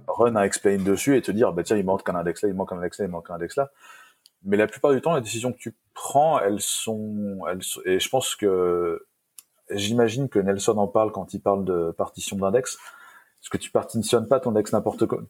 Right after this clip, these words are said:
n'importe comment, il faut que c'est un sens métier, il faut que tu connaisses un peu ce qui se passe derrière, euh, et, et si, moi, c'est pour ça que je trouve ce métier intéressant, c'est parce que,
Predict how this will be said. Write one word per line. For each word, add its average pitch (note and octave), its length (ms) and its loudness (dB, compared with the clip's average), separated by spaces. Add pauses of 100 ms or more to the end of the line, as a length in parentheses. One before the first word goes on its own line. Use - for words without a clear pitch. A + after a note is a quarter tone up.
n'importe G#2+ 380 -2
comment, A#2 320 2
il G#2 80 -2
faut - 160 -2
que - 80 -4
c'est G#2+ 80 2
un G2 160 2
sens - 260 -2
métier, A2+ 360 2
il G2 100 0
faut - 100 -2
que G2+ 80 -4
tu - 140 -18
connaisses A2+ 320 2
un G#2 40 4
peu G#2+ 120 -4
ce - 100 -4
qui G2+ 80 -4
se - 80 -10
passe G2+ 180 2
derrière, G2 440 4
euh, F2+ 340 0
et, F2+ 300 0
et F2+ 40 -4
si, - 200 -6
moi, G#2+ 100 2
c'est - 140 -2
pour - 120 -12
ça G#2+ 120 0
que - 40 -10
je - 40 -6
trouve G2+ 100 -6
ce - 100 -4
métier F2+ 240 -4
intéressant, F#2 440 0
c'est - 180 -8
parce - 140 -4
que, - 180 -4